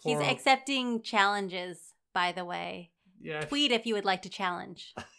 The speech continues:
Speaker 2: Yeah, come at me, bro, and attack my
Speaker 1: <laughs>
Speaker 2: weak as hell backhand. Okay, and the, the last, you know, cause of atypical optic neuritis we want to mention in this episode is optic perineuritis. What does that mean?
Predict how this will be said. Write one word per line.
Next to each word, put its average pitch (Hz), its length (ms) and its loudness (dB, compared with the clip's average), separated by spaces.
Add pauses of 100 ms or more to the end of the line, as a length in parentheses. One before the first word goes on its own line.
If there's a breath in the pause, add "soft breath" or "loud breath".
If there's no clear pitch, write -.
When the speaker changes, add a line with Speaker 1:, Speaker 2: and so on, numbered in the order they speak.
Speaker 2:
Yeah, 226 120 8
come 226 360 -4
at 220 200 2
me, 208 80 -8
bro, 160 360 2
and 220 180 6
attack 175 320 4
my 170 180 4
Speaker 1:
<laughs> 139 140 -2
Speaker 2:
weak 160 320 -2
as 139 220 -6
hell 139 340 2
backhand. 156 720 -4 (720 soft breath)
Okay, 160 260 0
and 160 160 0
the, 185 220 -2 (300 soft breath)
the 185 80 2
last, 233 500 4 (100)
you 180 160 -6
know, 160 440 0
cause 170 300 4
of 160 100 -2
atypical 160 460 -6
optic 151 320 -2
neuritis 151 400 0
we 151 60 -6
want 143 160 -2
to 135 80 -8
mention 139 300 -8
in 123 60 -12
this 170 220 2
episode 143 520 -4
is 131 260 -8
optic 151 480 -4
perineuritis. 143 1160 -2
What 233 60 -6
does 240 100 2
that 220 100 4
mean? 131 220 -10